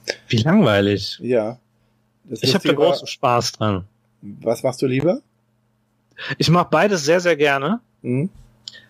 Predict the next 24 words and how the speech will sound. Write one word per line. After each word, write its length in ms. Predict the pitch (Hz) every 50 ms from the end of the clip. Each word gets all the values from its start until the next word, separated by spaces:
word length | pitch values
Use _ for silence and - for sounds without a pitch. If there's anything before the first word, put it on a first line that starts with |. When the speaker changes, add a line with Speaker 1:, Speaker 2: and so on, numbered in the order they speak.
| _ _ _
Speaker 1:
Aber 240 | - 139 147 151 151
ich, 240 | 151 - - - _
also 420 | - 143 156 156 156 160 151 147 -
natürlich 640 | 135 139 147 143 156 160 139 - 208 220 196 -
ist, 240 | 202 180 - - - _ _ _ _ _ _ - - - - - - - - -
also 180 | 160 165 165
es 180 | 156 139 - -
ist 60 | 143
natürlich 260 | 135 - 139 131 110
total 400 | - - 110 - 127 131 156 143
abhängig 400 | 113 120 131 131 123 120 117 104
davon, 300 | - 127 123 - 127 110
was 240 | 104 104 - - -
du, 240 | - 98 98 98 95
was 240 | 101 107 - - -
du 240 | 113 110 104 104
da 240 | 92 101 98 95 95
an, 320 | 101 101 98 95 95 92 90
an 320 | 92 92 92 92 92 92
Begriffen, 600 | 90 110 - 170 143 139 - - 107 101 98 101
äh, 400 | 98 95 98 95 95 95 98 98
vor 200 | - - 139 143
dir 200 | 127 98 95 92
hast. 340 | 98 120 127 127 - -